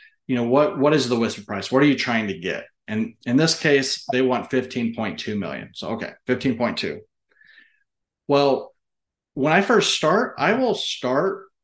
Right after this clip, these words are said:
with the fifteen point two million, because if I can make the numbers work to have an easy win-win where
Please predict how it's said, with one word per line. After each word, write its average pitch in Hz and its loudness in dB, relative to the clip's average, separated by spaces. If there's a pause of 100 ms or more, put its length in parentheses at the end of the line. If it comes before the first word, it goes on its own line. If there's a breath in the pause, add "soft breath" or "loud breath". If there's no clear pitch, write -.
(320)
with 139 -4 (240)
the 135 -4
fifteen 147 0
point 135 0
two 139 0
million, 131 0 (240)
because 131 0 (100)
if 135 -4
I 143 4
can 117 0
make 131 0
the 151 -2
numbers 127 2
work 113 -4
to 110 0 (260)
have 127 0
an 113 -2
easy 123 2
win-win 117 0
where 104 -2